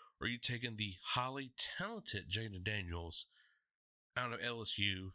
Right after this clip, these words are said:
to come to Atlanta? So Arthur Smith's job is,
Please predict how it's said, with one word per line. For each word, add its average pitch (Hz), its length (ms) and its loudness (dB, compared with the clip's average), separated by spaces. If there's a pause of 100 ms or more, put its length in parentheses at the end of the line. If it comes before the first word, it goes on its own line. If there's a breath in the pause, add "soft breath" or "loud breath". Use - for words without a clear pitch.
(120)
to 92 80 2
come 92 280 0
to 87 140 4
Atlanta? 85 540 -2 (800 soft breath)
So 98 440 -2 (640)
Arthur 185 360 0
Smith's 180 300 0
job 165 380 -2
is, 135 400 2